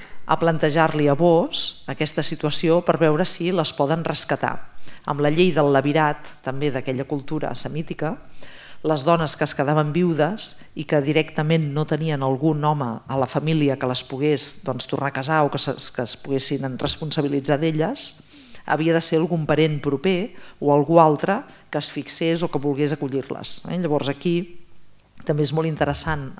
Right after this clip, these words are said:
en el relat de Ruth i Noemí el paper que juga aquest bosc, que sembla el propietari, sembla un, un home normal i corrent, però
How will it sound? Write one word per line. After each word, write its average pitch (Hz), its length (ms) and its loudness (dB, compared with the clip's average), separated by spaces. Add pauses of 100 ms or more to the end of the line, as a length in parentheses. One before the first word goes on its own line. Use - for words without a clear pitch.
en 127 160 -6
el 120 320 -2
relat 143 480 -2
de 131 160 -2
Ruth 143 240 -6
i 139 60 -6
Noemí 151 340 -4 (640)
el 143 160 0
paper 160 260 2
que 165 120 2
juga 151 420 2
aquest 131 320 -2
bosc, 160 440 2
que 147 80 -2
sembla 143 280 0
el 151 80 0
propietari, 143 580 0
sembla 143 380 0
un, 139 260 0
un 143 240 -6
home 143 300 0
normal 135 320 -2
i - 60 -8
corrent, 147 400 -2 (260)
però 160 280 2